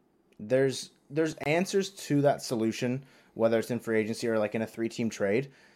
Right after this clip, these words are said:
It's just seeing them manifest is hard with how slow the offseason has really been moving. There's still so many different free agents out there that are available that sh-,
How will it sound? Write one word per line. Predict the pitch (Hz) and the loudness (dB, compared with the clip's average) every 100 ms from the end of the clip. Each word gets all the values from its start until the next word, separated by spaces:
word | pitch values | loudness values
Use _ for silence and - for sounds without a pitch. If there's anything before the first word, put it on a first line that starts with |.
| - | -6
It's | 127 | -2
just | 135 - - | -2 -6 -10
seeing | - - 147 175 | -6 0 2 4
them | 147 120 | 2 2
manifest | 107 117 131 147 151 - - _ | 2 0 4 4 4 2 -12 _
is | - 123 | -6 -6
hard | - 117 120 143 143 - | 0 4 4 2 -6 -10
with | 127 113 | -8 -6
how | 101 120 117 | -2 2 2
slow | 117 - - 110 113 | 2 -4 -2 0 2
the | 110 | 0
offseason | 110 110 123 117 113 | -2 -4 -4 -4 -4
has | 101 | 0
really | 110 | -2
been | 101 95 | -2 -4
moving. | 90 101 147 180 - - | -4 0 0 -2 -8 -10
There's | 135 135 | -6 -4
still | - 151 | 0 0
so | - 135 156 | 2 4 4
many | 180 180 | 4 2
different | 147 135 127 139 95 | 2 2 2 0 -2
free | 120 113 | 2 2
agents | 117 123 | 2 2
out | 123 127 | 2 4
there | 131 | 2
that | 127 | 4
are | 110 | 4
available | 101 104 123 127 | 2 2 2 2
that | 117 - - - | 2 0 -8 -20
sh-, | - | -20